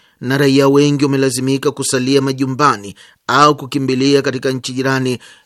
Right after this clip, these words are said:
ili kulinda usalama wao. Hata kama juhudi kubwa za upatanishi kutoka ndani na nje ya Sudan zilifanyika mwanzoni mwa mapigano ili kuyasimamisha, lakini juhudi hizo hazikufua dafu.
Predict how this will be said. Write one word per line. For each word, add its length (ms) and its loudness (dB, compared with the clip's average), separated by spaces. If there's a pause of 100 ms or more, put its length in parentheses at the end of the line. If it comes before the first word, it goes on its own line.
ili 260 2
kulinda 480 -4
usalama 460 -8
wao. 480 -2 (1500)
Hata 200 -2
kama 420 0
juhudi 600 2
kubwa 440 0
za 120 0
upatanishi 680 0
kutoka 440 -2
ndani 420 0
na 260 -4
nje 280 -2
ya 60 0
Sudan 760 -4 (140)
zilifanyika 840 -2
mwanzoni 480 0
mwa 140 0
mapigano 720 -4
ili 260 2
kuyasimamisha, 800 -4 (300)
lakini 340 -4
juhudi 280 2
hizo 340 2 (160)
hazikufua 720 -6
dafu. 440 0